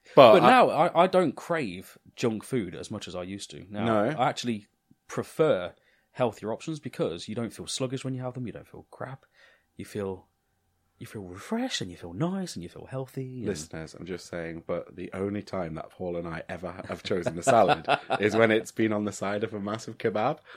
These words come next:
Speaker 1: or when you got that little plastic bag from the Chinese takeaway and it's got inexplicably, like, a little lemon and some shredded
Speaker 2: <laughs>
Speaker 1: lettuce in.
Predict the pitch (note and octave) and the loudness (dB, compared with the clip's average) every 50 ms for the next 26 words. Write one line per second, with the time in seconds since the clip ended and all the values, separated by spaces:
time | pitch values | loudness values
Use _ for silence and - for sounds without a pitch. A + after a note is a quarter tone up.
0 | - - - D#3+ D#3 D3+ D3 C#3 C#3 D3 C#3+ D3 C#3 D#3+ C#3 B2 A#2 - D3 A#2+ | -6 0 6 10 10 12 12 12 12 10 10 12 10 10 10 10 10 8 8 8
1 | A#2+ B2+ - D3 B2+ B2 - D3+ B2+ G#2+ - B2 A#2+ A2+ A2+ A#2 - - A2+ G#2+ | 6 6 8 6 6 6 6 2 0 2 2 2 4 4 2 0 -2 -4 -4 -4
2 | G#2+ G#2 G2+ - A#2+ G#2 G#2+ G#2+ G#2+ A2 - - D3+ D3 - - F#2 E2+ E2 F2 | -4 -4 -4 -2 -2 -2 0 -2 -2 -2 2 4 4 4 4 2 -4 -4 -4 -4
3 | G2 - _ - - - _ - F#2+ G2 G2 - - G2 - - _ _ _ _ | -6 -10 _ -20 -20 -14 _ -2 -2 -2 0 2 2 2 2 -2 _ _ _ _
4 | _ _ - A2+ G#2+ A2 - - - A2 G#2 - G#2 F#2 G2 G2 F#2+ F#2 F#2 A2+ | _ _ -2 0 0 0 -2 -4 -6 -8 -8 -6 -6 -6 -4 -4 -4 -4 -2 -2
5 | A2 G2 F#2+ G2 G#2 G#2 G#2 F#2+ F#2+ F#2+ F#2+ G2 - - G2+ - - G#2+ G2+ G2 | -2 -2 0 0 2 2 2 2 0 -2 -6 -6 -8 -10 -12 -8 -4 -2 -2 -2
6 | G2 G2 F#2+ - - - G2+ - - - C#3 - D3 C#3+ C#3 - D3 C#3 - D3 | -4 -6 -10 -10 -10 -10 -10 -8 -6 -6 -4 2 6 6 8 8 6 6 2 0
7 | D#3 G3 - | 0 -2 -4